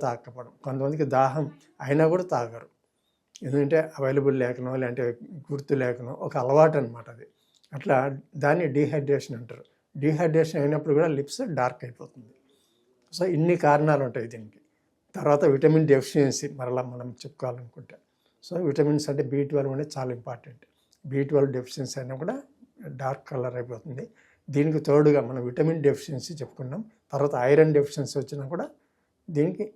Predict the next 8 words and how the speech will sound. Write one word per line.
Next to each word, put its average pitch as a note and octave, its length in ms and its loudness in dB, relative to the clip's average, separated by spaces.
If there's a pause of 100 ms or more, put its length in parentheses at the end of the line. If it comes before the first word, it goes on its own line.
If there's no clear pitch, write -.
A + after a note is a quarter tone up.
(100)
ఇది D3+ 180 2
కూడా G3 180 4
ఒక D#3 100 -12 (120)
కారణం, B2 280 -8 (200)
డార్క్ B2+ 280 -4
అయిపోతుంది. - 420 -16 (640)
ఇంకా E3+ 180 4 (100)
కొంతమందిలో D3+ 520 4